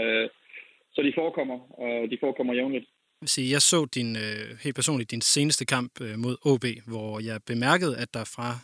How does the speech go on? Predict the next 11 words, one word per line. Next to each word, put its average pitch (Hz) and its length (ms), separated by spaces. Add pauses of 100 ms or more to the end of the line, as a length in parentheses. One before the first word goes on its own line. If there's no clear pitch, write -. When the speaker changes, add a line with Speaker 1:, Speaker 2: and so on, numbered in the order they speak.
(160)
Speaker 2:
øh, 107 300 (440)
O 165 160
B's 139 200
fantribune 123 440
blev 160 200
råbt, 127 380
øh, 113 180
"Rejs 131 260
dig 117 120
op, 123 80 (120)
din 113 280